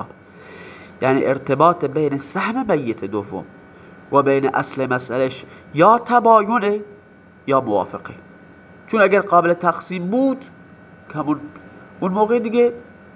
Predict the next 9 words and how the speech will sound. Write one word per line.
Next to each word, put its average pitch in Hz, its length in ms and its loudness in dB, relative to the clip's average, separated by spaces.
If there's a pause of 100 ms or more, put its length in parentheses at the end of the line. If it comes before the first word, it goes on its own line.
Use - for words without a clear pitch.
(340)
نیازی 196 340 4
به 123 160 -2
جامعهٔ 120 440 -2
جدید 123 360 -6
نیست، 139 200 -12
همون 131 160 -8 (640)
توضیحش 160 480 0
رد 117 160 2
شد. - 180 -16